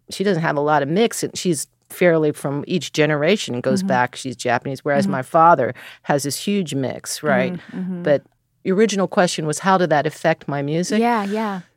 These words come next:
Speaker 1: So I think it has to do with wanting to be authentic about when you're an artist, like,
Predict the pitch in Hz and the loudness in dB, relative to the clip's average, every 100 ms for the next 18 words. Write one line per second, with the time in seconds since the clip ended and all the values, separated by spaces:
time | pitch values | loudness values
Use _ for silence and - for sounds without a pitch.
0 | _ _ - - 294 285 - 269 339 339 | _ _ -2 4 6 8 6 4 0 0
1 | 311 269 240 240 233 226 - 196 220 226 | 0 0 -2 0 0 -2 -2 0 2 0
2 | 202 185 165 160 - 160 170 - 247 - | 0 2 2 0 -2 -2 -2 -2 -6 -8
3 | - - - 180 190 175 175 - _ _ | -20 -8 -2 2 6 6 6 2 _ _
4 | _ _ _ - 185 190 196 208 214 208 | _ _ _ -4 4 6 6 4 4 6
5 | 190 185 202 220 220 - 170 165 | 4 4 4 2 0 0 2 2